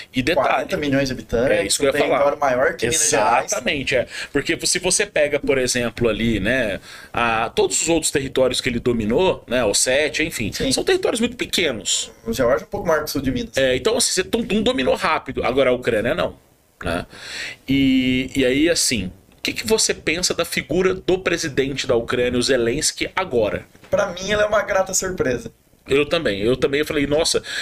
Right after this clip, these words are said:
Speaker 1: eu pensei que ele iria pedir asilo", eu pensei nisso.
Speaker 2: Eu me lembro de, de ver,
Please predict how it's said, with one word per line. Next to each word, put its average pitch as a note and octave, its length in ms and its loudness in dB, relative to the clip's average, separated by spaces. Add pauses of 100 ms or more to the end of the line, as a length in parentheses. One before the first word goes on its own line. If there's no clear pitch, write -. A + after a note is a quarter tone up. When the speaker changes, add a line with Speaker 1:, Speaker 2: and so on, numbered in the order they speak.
(180)
Speaker 1:
eu C#3+ 140 4
pensei - 440 2
que - 140 -2
ele G#3 140 -2
iria F3 340 0
pedir - 460 0
asilo", C#3+ 580 2
eu D3+ 60 2
pensei F#3+ 360 2
nisso. F#3+ 380 0
Speaker 2:
Eu F3 100 0
me G3+ 120 0
lembro F#3+ 420 2
de, D#3+ 380 2
de C3 200 0
ver, D#3 380 0